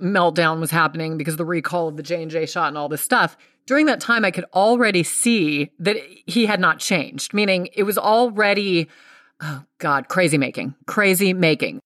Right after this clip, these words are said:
Okay. I can't look back at the text conversations because I know I'm a crazy maker too. And I probably, even though he's very cringy,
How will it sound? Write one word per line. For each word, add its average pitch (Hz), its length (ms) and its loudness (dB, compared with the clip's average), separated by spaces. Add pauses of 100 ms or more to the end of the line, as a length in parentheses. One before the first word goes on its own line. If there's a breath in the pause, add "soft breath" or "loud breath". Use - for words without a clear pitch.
(200)
Okay. 202 360 -2 (640)
I 202 220 2
can't 247 340 0
look 202 200 -2
back 175 240 0
at - 60 -16
the 175 60 -6
text 175 300 -4
conversations 202 680 -2
because 180 180 0
I 185 140 2
know 185 180 4
I'm 170 160 2
a 147 60 0
crazy 151 280 0
maker 143 280 0
too. 151 340 0 (320 loud breath)
And 180 160 0
I 185 200 2
probably, 190 880 0
even 202 160 0
though 170 120 2
he's 160 300 -2
very 165 520 2
cringy, 180 520 0